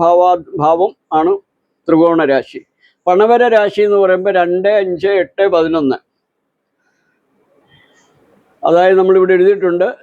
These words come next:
പണവര രാശിയിൽ മധ്യഫലം എന്ന് പറയുന്നുണ്ട് ഇവിടെ, അഞ്ച്, രണ്ട്, അഞ്ച്, എട്ട്, പതിനൊന്ന്. അപ്പം അപോക്ലിമ രാശി എന്ന് പറയുമ്പോൾ മൂന്ന്, ആറ്,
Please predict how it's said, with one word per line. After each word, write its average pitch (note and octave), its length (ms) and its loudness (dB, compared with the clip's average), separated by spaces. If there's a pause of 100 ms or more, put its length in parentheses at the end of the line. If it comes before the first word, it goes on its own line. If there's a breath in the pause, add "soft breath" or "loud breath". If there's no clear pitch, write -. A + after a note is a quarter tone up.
(280)
പണവര F3 320 -2 (120)
രാശിയിൽ F3+ 280 0 (100)
മധ്യഫലം E3+ 760 0
എന്ന് E3+ 160 0
പറയുന്നുണ്ട് E3 440 0
ഇവിടെ, D3 160 0 (200)
അഞ്ച്, D#3+ 300 0 (220)
രണ്ട്, E3 320 0
അഞ്ച്, E3 200 0 (100)
എട്ട്, D3 160 -2 (100)
പതിനൊന്ന്. C#3 380 0 (220)
അപ്പം G3 200 0 (1000)
അപോക്ലിമ B3 520 0 (100)
രാശി A3 280 -2
എന്ന് A3 140 0
പറയുമ്പോൾ G3+ 300 0 (100)
മൂന്ന്, G#3+ 260 -4 (140)
ആറ്, F#3 180 0